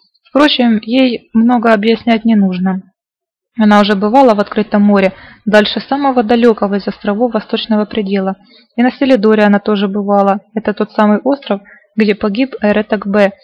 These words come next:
самый дальний в западном пределе. Моя зоркая, мудрая, умелая лодка. Можешь ей доверять». Лодка, благодаря силе магического ветра, легко скользила над бездной моря. На корме лежала девушка,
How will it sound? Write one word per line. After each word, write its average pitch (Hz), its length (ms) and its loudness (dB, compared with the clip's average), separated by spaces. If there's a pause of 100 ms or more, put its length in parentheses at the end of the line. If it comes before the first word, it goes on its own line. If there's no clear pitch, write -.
(560)
самый 208 280 2
дальний 220 520 0
в - 40 -20
западном 214 460 -2
пределе. 196 600 -4 (220)
Моя 208 260 2
зоркая, 208 540 -2
мудрая, 202 680 0
умелая 226 420 0
лодка. 202 420 -6 (340)
Можешь 208 340 0
ей 214 80 0
доверять». 220 500 0 (1120)
Лодка, 226 360 0
благодаря 220 480 0
силе 226 280 -2
магического 208 720 -2
ветра, 226 440 -2
легко 208 340 -4
скользила 226 600 0
над 208 160 0
бездной 226 400 0
моря. 196 420 0 (140)
На 208 120 0
корме 214 320 0
лежала 220 380 -2
девушка, 220 540 -2